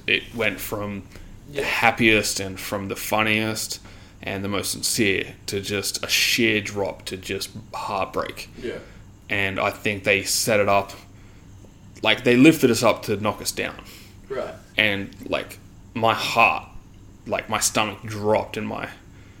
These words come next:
Speaker 1: stomach dropped in my stomach.
Speaker 2: My loins.
Speaker 1: My, <laughs>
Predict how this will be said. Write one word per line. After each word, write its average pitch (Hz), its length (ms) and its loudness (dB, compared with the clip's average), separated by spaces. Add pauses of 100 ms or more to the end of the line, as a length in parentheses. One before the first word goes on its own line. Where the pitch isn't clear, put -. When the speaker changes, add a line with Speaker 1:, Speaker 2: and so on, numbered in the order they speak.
(800)
Speaker 1:
stomach 110 400 -4
dropped - 300 0
in 101 80 -6
my 104 140 -6
stomach. - 580 -4
Speaker 2:
My - 180 -10
loins. 78 800 -12 (240)
Speaker 1:
My, - 280 -4
<laughs> - 40 -2